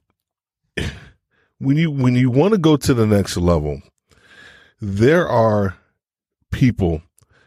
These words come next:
that you are going to have to pass. There are people that you are going to have to leave,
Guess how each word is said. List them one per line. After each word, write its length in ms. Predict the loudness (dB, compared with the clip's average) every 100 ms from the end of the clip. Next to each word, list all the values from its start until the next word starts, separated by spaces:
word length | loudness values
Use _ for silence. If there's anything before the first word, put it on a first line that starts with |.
| _
that 340 | -2 0 0 -2
you 340 | 0 2 2
are 160 | 2 0
going 260 | 0 0 -2
to 340 | -4 -4 -4
have 340 | -6 -6 -6
to 220 | -8 -10 -8
pass. 580 | -8 -8 -8 -14 -18 -20 _ _ _ _ _ _ _ -8
There 300 | 0 2 4
are 60 |
people 380 | 2 0 0 0
that 240 | 0 0 -2
you 120 | 0
are 100 | 0
going 240 | 0 0
to 180 | 0 -4
have 240 | -4 -4 -4
to 120 | -4
leave, 400 | -4 -6 -10